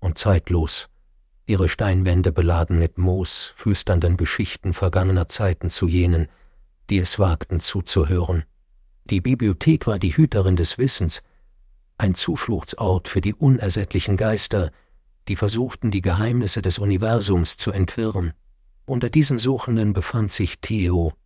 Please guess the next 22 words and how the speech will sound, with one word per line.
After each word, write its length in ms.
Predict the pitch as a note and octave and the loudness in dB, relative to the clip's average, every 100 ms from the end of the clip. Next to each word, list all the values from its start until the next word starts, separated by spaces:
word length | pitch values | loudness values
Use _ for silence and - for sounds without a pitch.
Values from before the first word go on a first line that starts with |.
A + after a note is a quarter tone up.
| _ - | _ -4
eine 180 | F#2+ F#2 | 0 2
junge 240 | G2+ G2+ | 2 0
Person 580 | - F2+ F2 F#2 G#2 G2 | 2 2 4 2 2 0
deiner 300 | F2 F#2 - | 2 0 0
unstillbaren 840 | A2 F#2 - G2+ F#2+ G2+ F#2 F#2+ | 0 -2 -2 0 2 2 2 2
Neugier, 600 | F#2 G2+ G#2 G2 F#2 F2+ - _ _ _ _ _ - | 2 0 -2 0 0 0 -4 _ _ _ _ _ -6
die 140 | G2 F2 | 0 2
ihn 100 | E2+ | 2
oft 340 | G2 - - | -2 -4 -2
auf 180 | D2+ - | -2 -2
weniger 380 | G#2 G2+ F#2 F2 | 0 2 0 0
betretene 560 | E2+ - G2 F#2+ F2 | -2 -2 -4 0 0
Pfade 440 | - - G2 F#2 D#2 | 0 -2 0 0 -2
führte. 500 | - E2 - E2+ - _ _ _ _ _ | -2 -2 0 0 -2 _ _ _ _ _
Theo 340 | - F#2+ F#2 F#2 | 0 2 2 2
war 140 | F2 | 2
schon 240 | - F#2 - | 2 0 0
immer 300 | G#2 F2+ E2+ | 2 2 2
von 240 | - E2 | 2 2
dem 180 | E2+ E2 | 2 2
Esoterischen 760 | G2+ F2 E2 - F#2 E2+ - F2 | 2 0 0 0 0 0 0 0
fasziniert, 840 | F#2+ - - G2 G#2 G#2 D#2+ | 0 -2 -2 0 2 0 -2